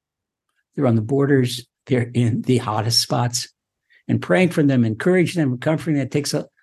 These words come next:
lot of emotional energy. And every time I've had all kinds of plans, I've been able to implement any plans. But one thing, this lesson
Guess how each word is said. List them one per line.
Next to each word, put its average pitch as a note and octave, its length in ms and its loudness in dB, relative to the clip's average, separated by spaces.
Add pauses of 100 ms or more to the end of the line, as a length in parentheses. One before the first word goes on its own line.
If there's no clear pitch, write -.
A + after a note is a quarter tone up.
(180)
lot C#3 220 2
of C#3 120 0
emotional C3 520 0
energy. C3+ 500 0 (440)
And B2 140 2
every C3+ 160 0
time D3 240 2
I've C#3 100 -2
had D3 120 2
all D#3 140 -2
kinds E3+ 220 0
of E3 100 -4
plans, D#3+ 440 0
I've A#2+ 140 -4
been C3 120 0
able C3 220 -2
to - 180 -10 (300)
implement B2+ 420 -2
any B2+ 120 4
plans. G#2+ 380 -2
But C#3+ 140 4
one E3+ 200 4
thing, D#3 300 2
this E3 260 0
lesson D#3 540 -2